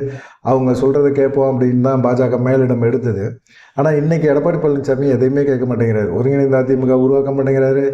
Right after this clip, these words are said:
கூட்டணி தொடர்பான பேச்சுவார்த்தை யார்கிட்டையும் நடத்த மாட்டேங்கிறாரு, அவருக்கு சட்டமன்ற தேர்தலில் ஜெயிச்சு ஆட்சியில் உட்காரணுங்கிற அவசியமே கிடையாது அப்படிங்கிற மாதிரி எண்ணத்துல இருக்காரு.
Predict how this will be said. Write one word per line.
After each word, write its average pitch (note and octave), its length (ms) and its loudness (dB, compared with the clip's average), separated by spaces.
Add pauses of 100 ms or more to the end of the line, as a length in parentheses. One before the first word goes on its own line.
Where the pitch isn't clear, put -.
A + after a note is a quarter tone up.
(260)
கூட்டணி C#3 340 0
தொடர்பான B2+ 400 0
பேச்சுவார்த்தை B2+ 480 0
யார்கிட்டையும் C3 380 0
நடத்த C3+ 180 0
மாட்டேங்கிறாரு, C3+ 540 0
அவருக்கு A2 380 -4
சட்டமன்ற C#3 380 0
தேர்தலில் B2 460 0
ஜெயிச்சு B2+ 340 0 (180)
ஆட்சியில் B2 400 0
உட்காரணுங்கிற C3 580 0
அவசியமே C#3 440 0
கிடையாது C3 360 2
அப்படிங்கிற B2 340 0
மாதிரி B2 240 0
எண்ணத்துல A2+ 340 0
இருக்காரு. A#2+ 380 0